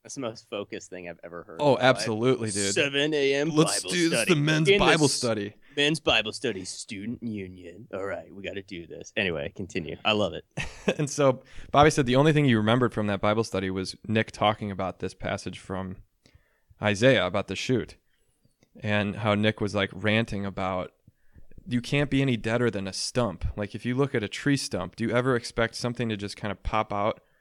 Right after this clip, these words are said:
Speaker 2: of the middle of that and start growing into a brand new tree? You know, it's not like a lizard's tail where you cut it off and it grows back. A tree stump is dead." And I was thinking, like, you know, everybody's got some situation like the one I just described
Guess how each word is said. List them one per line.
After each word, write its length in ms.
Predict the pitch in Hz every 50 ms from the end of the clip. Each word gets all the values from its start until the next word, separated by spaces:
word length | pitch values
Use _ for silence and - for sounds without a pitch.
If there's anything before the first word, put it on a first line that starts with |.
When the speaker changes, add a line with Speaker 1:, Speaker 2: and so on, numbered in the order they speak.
| _ _ _ _ _ _ _ _ - -
Speaker 2:
of 120 | - 113
the 60 | 107 110
middle 300 | 107 113 117 113 113 117
of 80 | 117
that 220 | 117 117 120 123 -
and 100 | 107 -
start 300 | - - 107 98 85 -
growing 520 | - 98 104 104 107 110 113 117 120 120 -
into 320 | - 107 104 - 104 101 98
a 40 |
brand 280 | 92 82 104 101 104 107
new 120 | 107 104
tree? 500 | 98 - - - 95 95 98 110 120 127 - _ -
You 100 | - 113
know, 200 | 107 107 117 120 123
it's 160 | - _ - -
not 120 | 120 110
like 120 | 113 110 -
a 40 | 104
lizard's 420 | 101 104 120 127 120 113 98 -
tail 260 | - - 104 98 95 92
where 80 | 95 98
you 100 | 92 101
cut 220 | - - 113 104
it 60 | 101 101
off 220 | 101 107 104 -
and 60 | 101 95
it 60 | 92
grows 260 | - 98 101 98 95
back. 320 | - 101 101 98 92 - -
A 20 | -
tree 220 | - - - 135 127
stump 360 | - - 113 110 104 - -
is 120 | 104 95 90
dead." 460 | - - 95 98 101 92 76 78 - _ _ _ _ _ _ _ _ _ _ _ _ _ _ _ _ _ _ _ _ _ _ -
And 320 | 123 110 110 110 104 - -
I 120 | - 117 117
was 100 | 113 -
thinking, 320 | - 135 - - 127 113
like, 200 | 110 104 107 - _ _ _ _ _ _ _ _ _ _ _ _ _
you 100 | - 143
know, 180 | 131 120 147 - -
everybody's 420 | - 196 220 233 151 135 123 117 101
got 240 | - 117 113 107
some 300 | - - - 135 123 120
situation 540 | 113 - - 104 - 107 101 107 101 - 110
like 120 | 104 104 -
the 80 | 104
one 160 | 104 104 104
I 80 | 107 110
just 180 | 101 107 - -
described 520 | 113 110 - - 113 110 107 107 107 -